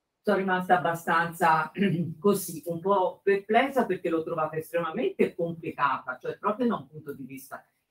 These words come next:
tecnico. Ehm, insomma, mm, mi, mi ha lasciato,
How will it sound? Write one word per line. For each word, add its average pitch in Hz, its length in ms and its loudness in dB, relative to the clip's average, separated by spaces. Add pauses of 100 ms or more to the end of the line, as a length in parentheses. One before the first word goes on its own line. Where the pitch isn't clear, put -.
(180)
tecnico. - 680 -4 (400)
Ehm, 151 840 -4 (600)
insomma, 185 440 2
mm, 185 380 -2 (380)
mi, 214 200 4
mi 214 100 4
ha 214 80 8
lasciato, 196 1040 4